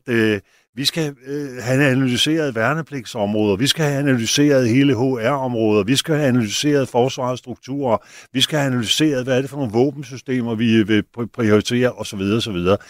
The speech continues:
Man har ikke gjort det, som, øh, ville, det er jo så det, Thøre er inde på, altså start dog med at tage de lave frugter, altså der, hvor vi ved, at, at her er det fuldstændig ligegyldigt, hvilket forsvar vi skal have, fordi vi skal,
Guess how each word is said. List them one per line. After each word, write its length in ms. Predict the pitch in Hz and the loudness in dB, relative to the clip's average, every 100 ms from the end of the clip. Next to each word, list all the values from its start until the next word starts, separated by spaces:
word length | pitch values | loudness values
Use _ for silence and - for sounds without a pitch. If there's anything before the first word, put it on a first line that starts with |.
| - - - _ _ | -20 -20 -20 _ _
Man 140 | 113 | -2
har 100 | 131 | 2
ikke 140 | 175 175 | 2 0
gjort 280 | 190 190 - | 0 0 0
det, 220 | 151 165 | 2 2
som, 240 | 151 147 123 | 2 0 0
øh, 180 | 120 110 | 2 2
ville, 220 | 113 110 | 2 2
det 280 | - 127 147 | -2 -4 -2
er 40 | |
jo 60 | 131 | -2
så 120 | 123 | -2
det, 220 | 123 117 | -4 -6
Thøre 680 | - 123 156 123 101 98 101 | -2 2 2 2 -2 -4 -6
er 140 | 98 | -8
inde 300 | 104 107 127 | -6 -2 0
på, 220 | 110 107 | 2 2
altså 200 | 95 92 | 2 -2
start 320 | 98 123 143 139 | -4 -2 -2 -2
dog 120 | 139 | -4
med 100 | 107 | -4
at 80 | - | -2
tage 160 | 113 | -4
de 100 | 113 | -2
lave 260 | 104 98 127 | 0 2 0
frugter, 400 | - 98 - 117 | 0 -4 -2 -8
altså 320 | 98 95 101 | -8 -8 -6
der, 160 | 113 113 | -2 0
hvor 120 | 107 | 0
vi 140 | 101 | 0
ved, 260 | 104 139 143 _ _ _ _ | 4 4 2 _ _ _ _
at, 260 | 123 - - _ - | -4 -4 -12 _ -8
at 140 | 92 | -4
her 120 | 117 | -2
er 40 | 131 | -2
det 80 | |
fuldstændig 420 | - 147 151 135 110 | -2 -2 0 0 2
ligegyldigt, 480 | 131 - 113 110 | 2 0 -2 0
hvilket 280 | 110 139 143 | 0 2 0
forsvar 380 | 120 107 110 110 | 0 0 0 -2
vi 140 | 98 | -2
skal 160 | 98 98 | -6 -2
have, 140 | 104 | -2
fordi 160 | 101 98 | -2 -8
vi 120 | 107 | -8
skal, 320 | 104 104 143 | -6 -4 -4